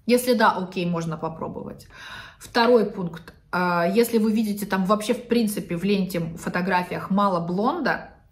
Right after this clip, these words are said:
рыжие, коричневые, од-, вот эти, знаете, амбре типа корни, подсветленные турчанки ходят, это точно не ваш вариант.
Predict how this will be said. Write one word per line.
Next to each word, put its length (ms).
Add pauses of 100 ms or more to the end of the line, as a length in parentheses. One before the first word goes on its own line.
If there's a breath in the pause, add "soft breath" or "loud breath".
(600)
рыжие, 720
коричневые, 1000 (300 loud breath)
од-, 280
вот 220
эти, 180
знаете, 400
амбре 420
типа 300
корни, 440
подсветленные 1300
турчанки 560
ходят, 400
это 140
точно 360
не 140
ваш 300
вариант. 440